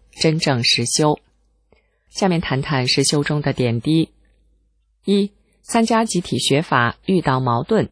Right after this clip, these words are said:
修心性。由于遭到迫害后怕心重，同修叫我去参加集体学法，我不去。我知道是怕心在作怪，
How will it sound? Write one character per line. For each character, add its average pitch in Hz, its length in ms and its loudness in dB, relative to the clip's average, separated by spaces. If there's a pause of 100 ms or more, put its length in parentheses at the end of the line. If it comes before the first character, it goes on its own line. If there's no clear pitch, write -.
修 - 340 -2
心 151 300 -2
性。 151 280 0 (1400)
由 220 100 2
于 226 100 4
遭 214 200 0
到 190 140 4
迫 175 200 0
害 139 220 0
后 131 320 0
怕 - 200 -4
心 151 240 -2
重， 175 280 0 (180)
同 170 160 2
修 175 160 2
叫 151 200 0
我 127 100 2
去 131 200 0
参 143 200 -2
加 147 200 2
集 139 160 -2
体 - 160 -2
学 131 220 0
法， 117 400 0
我 131 140 2
不 127 120 -4
去。 - 300 0 (640)
我 156 160 0
知 175 140 -4
道 147 160 4
是 - 160 2
怕 127 240 -2
心 139 240 0
在 127 160 0
作 131 180 0
怪， 147 280 0